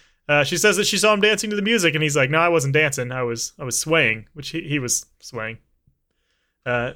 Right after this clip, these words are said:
she says that she wants to sway with him, and she starts spinning <laughs> him around. And then he remembers that he's needed in security, and he runs away. But she's like, "You know what? I'm just gonna go with you." <laughs> And she just goes, 'cause she cannot take a hint.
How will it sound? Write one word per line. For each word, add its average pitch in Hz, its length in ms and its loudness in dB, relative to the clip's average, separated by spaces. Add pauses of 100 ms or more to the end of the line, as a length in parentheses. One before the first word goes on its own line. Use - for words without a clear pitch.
(220)
she - 240 -4
says 214 240 4
that 214 100 0
she - 100 -2
wants 233 240 2
to 214 60 -4
sway 226 240 4
with 233 200 4
him, 139 320 0 (160)
and 151 320 0
she 160 120 -6
starts 165 300 2
spinning 170 300 0
<laughs> - 20 2
him 170 140 2
around. 170 460 2 (400)
And 139 100 -6
then 170 80 2
he 180 200 2
remembers 180 400 2
that 170 100 4
he's 170 160 2
needed 185 200 4
in 170 60 0
security, 156 560 4
and 139 120 2
he 151 160 2
runs 151 240 2
away. 156 380 4
But 139 140 -8
she's 147 160 -4
like, 143 160 2
"You 226 80 0
know 247 120 4
what? 285 380 0
I'm 240 140 -2
just 233 140 -2
gonna 202 140 -2
go 226 120 4
with 269 160 0
you." 131 200 0
<laughs> 131 40 -10
And 147 120 2
she - 200 0
just 190 260 -2
goes, 190 460 0 (460)
'cause 139 100 -6
she 202 140 -2
cannot 190 340 0
take 180 160 2
a 165 60 2
hint. 139 300 -2